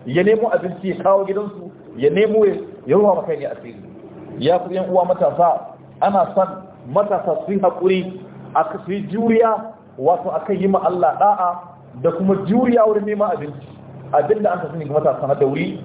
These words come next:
shine wato juriya a kan yi ma Allah ɗa'a, juriya kuma a kan neman na kai, wannan zai taimaka wajen rayuwa ta kyawu. Allah muna roƙon ka gyara mana rayuwar mu baki ɗaya,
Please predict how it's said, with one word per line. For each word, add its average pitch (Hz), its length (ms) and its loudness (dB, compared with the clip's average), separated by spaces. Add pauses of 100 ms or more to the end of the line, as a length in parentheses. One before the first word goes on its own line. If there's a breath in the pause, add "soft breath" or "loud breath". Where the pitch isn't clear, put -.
(300)
shine 185 180 2
wato 139 420 2
juriya 214 420 4
a - 40 -8
kan 160 120 -12
yi 160 80 -14
ma 156 140 -10
Allah 143 240 0
ɗa'a, 170 360 2 (500)
juriya 240 340 4
kuma 196 180 -2
a 170 100 2
kan 170 180 -2
neman 180 280 2
na 190 100 4
kai, 202 260 2 (340)
wannan 196 320 2
zai 180 140 -4
taimaka 170 340 0
wajen 160 300 2
rayuwa 135 320 4
ta 135 60 -8
kyawu. 123 280 2 (500)
Allah 170 260 2
muna 170 180 2
roƙon 151 300 0
ka 131 120 -6
gyara 156 200 4
mana 139 260 2
rayuwar 127 340 4
mu 160 140 0
baki 123 240 0
ɗaya, 185 280 2